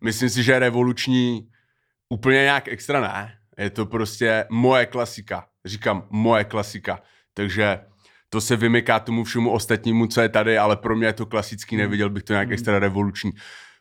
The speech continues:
Speaker 1: Pro mě vlastně to může být revoluční v tom, že všechny beaty jsou přímo pro mě na míru.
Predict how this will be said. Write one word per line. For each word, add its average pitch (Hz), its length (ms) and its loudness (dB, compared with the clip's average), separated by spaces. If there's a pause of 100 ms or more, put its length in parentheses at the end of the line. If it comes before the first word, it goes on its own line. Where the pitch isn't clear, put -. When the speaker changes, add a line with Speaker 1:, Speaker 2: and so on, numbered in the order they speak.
Speaker 1:
Pro 139 180 6
mě 156 240 4 (180)
vlastně 139 400 0
to 139 120 -2
může 139 240 2
být 135 200 4
revoluční 135 540 2
v - 80 -8
tom, 131 220 4
že 120 340 4 (180)
všechny 127 420 0
beaty 127 360 -2
jsou 131 160 -2
přímo 123 340 0
pro 120 180 0
mě 120 140 4
na 110 100 4
míru. 131 400 2